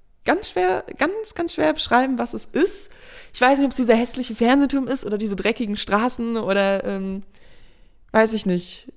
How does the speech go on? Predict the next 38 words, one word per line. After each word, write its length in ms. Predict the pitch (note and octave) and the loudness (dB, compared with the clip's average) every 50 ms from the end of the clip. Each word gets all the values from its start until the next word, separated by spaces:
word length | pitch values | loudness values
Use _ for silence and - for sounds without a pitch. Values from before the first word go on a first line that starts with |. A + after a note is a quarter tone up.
| _ _ - - - - _ _ | _ _ -20 -20 -20 -20 _ _
den 440 | - F#3 F#3+ G#3 G#3 G#3 G#3 G#3 G#3 | -16 -4 2 4 4 4 4 2 0
Zufall, 680 | - - - - B3+ C#4+ D#4 D4+ - C4+ B3+ A#3 A#3+ | 0 -2 0 0 0 0 -2 0 2 4 4 6 6
wenn 100 | A3 G#3+ | 4 4
du 80 | G#3+ G#3 | 4 4
einmal 300 | - F#3+ G#3+ A3+ A3+ G#3+ | 6 4 4 4 2 2
im 80 | G#3 | 2
Jahr 180 | G#3 G3 G3 G#3 | 2 2 2 2
einen 100 | G#3 G3 | 0 -2
Freund 460 | - - E3+ E3+ G3 A3 A3 - - | 0 2 2 2 2 0 -2 -6 0
zufällig 400 | - - A#3+ B3+ - A#3 G3+ G#3+ | 2 2 4 4 4 2 2 2
auf 80 | G3 - | 0 0
der 100 | - G3+ | -2 -2
Straße 340 | - - F3 G3+ A#3+ - G3+ | 0 0 2 2 0 0 -2
triffst, 280 | - A3 G#3+ G#3+ - | -4 -4 -4 -4 -4
aber 180 | F#3+ F#3 G3 - | -4 -4 -2 0
irgendwas 380 | A#3+ C#4+ D4 C4+ B3 A#3+ A#3 | 0 0 0 0 -2 -4 -2
an 120 | - G#3 G3+ | -2 -4 -4
diesem 160 | G#3 G3 G3 | -2 -4 -2
Ort 220 | F3 F3+ G3 G3+ | 0 0 -2 -2
ist 120 | G3+ - - | -2 -4 -2
wunderschön 640 | F#3+ G#3 G#3 G3+ G3 - - F#3+ F#3 F#3 F#3 F#3 - - - - - - - - - - - | 0 0 0 0 0 2 2 2 4 4 2 -2 -6 -10 -20 -20 -20 -20 -20 -20 -20 -20 -14
und 240 | - - F3 F3+ F3+ | -4 0 2 2 2
schreit 720 | - - - - - F#3 F#3+ F#3+ F#3+ G3 - - - - - - - - - - - | 2 0 -2 0 2 4 6 6 4 4 0 -6 -16 -16 -20 -20 -20 -20 -20 -8 -2
einfach 320 | - F3+ E3+ E3+ F#3+ F3 | -2 0 0 -2 -4 -6
nur, 140 | F3+ F3+ F3+ | -4 -4 -2
"Sei, 260 | F3+ F3 E3 E3+ F3+ | -2 0 0 0 0
wie 60 | F3+ F3+ | 0 -2
du 80 | F#3 | 0
bist." 420 | F3+ F3+ F3 - - - - - - - - - | 0 0 -2 -2 -6 -10 -12 -16 -18 -20 -20 -10
Und 360 | - F3+ F3 E3 F3 - - - - | -6 -6 -4 -4 -6 -8 -12 -4 0
das 220 | - B3 B3 - | 2 2 2 2
hat 180 | B3+ B3 A#3+ - | -2 -4 -4 -2
mir 80 | - F3 | 0 0
damals 260 | G#3+ G#3 G3 G3+ - | 2 2 0 -2 -4
sehr 120 | F#3+ F3+ | -6 -6
zugesagt. 580 | - - A3+ G#3+ G3 F3+ E3 E3 E3+ E3+ - - | -4 -4 -2 -2 0 0 0 0 -2 -2 -6 -8
Und 300 | - F3 E3+ F3 F#3 - - - - - - - - - _ _ - - - - - - - - | -6 -6 -4 -6 -8 -10 -16 -20 -20 -20 -20 -20 -20 -20 _ _ -20 -20 -20 -20 -20 -20 -8 0
ja, 280 | - A#3 E4 G4 G#4 | 2 4 4 4 2